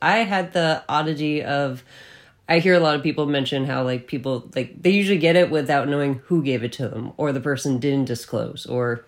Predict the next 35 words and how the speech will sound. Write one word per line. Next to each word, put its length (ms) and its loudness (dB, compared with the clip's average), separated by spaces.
whatever 360 2
it 100 4
might 260 -4
be, 260 -8
which 420 -4
is 240 -2
awful 540 -2
in 100 -2
that 200 -4
sense. 380 -10
But 320 2
my 160 2
partner 500 0
actually 460 -2
disclosed 840 -2
to 60 -2
me 360 0
that 360 -6
he 200 -6
did 220 2
have 160 0
H 220 -2
S 140 -6
V 180 -4
two, 500 -6
and 160 -2
then 460 -2
after 280 2
the, 360 -2
the 100 -10
first 460 2
time 280 0
we 360 0
were 120 -2
intimate, 640 -2